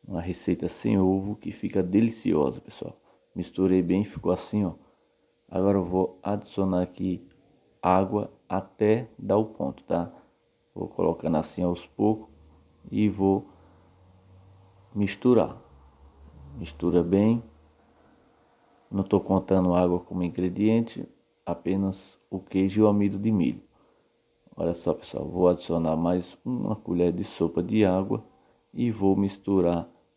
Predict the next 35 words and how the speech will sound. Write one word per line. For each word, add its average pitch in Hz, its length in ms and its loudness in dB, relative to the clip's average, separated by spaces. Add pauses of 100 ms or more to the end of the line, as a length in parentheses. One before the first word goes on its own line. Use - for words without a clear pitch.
(120)
com 90 140 -4
as 95 180 0
mãos. 87 460 -4 (960)
Misturei 90 480 2
bem, 92 320 2
ficou - 320 -8
assim, 95 300 -6
ó. - 80 -6 (1500)
Bem 98 220 0
misturado, 92 720 0
vou 85 80 -10
pegar 90 260 0
um 87 80 -2
pouco 85 400 -8
assim. 98 340 -6 (400)
O 98 120 -10
tamanho 92 440 2
vocês 87 360 -2
escolhem 85 360 -4
da 85 80 0
preferência 82 600 -6
de 92 60 -8
vocês. 101 420 0
Vou 98 100 -6
fazer 87 300 -6
uma 87 140 2
bolinha 87 500 0
desse 117 340 -2
jeito. 101 460 0 (1300)
E 104 120 -2
vou 98 120 0
fazer 92 300 0
um 101 100 2
furo 95 380 2
assim, 90 420 -4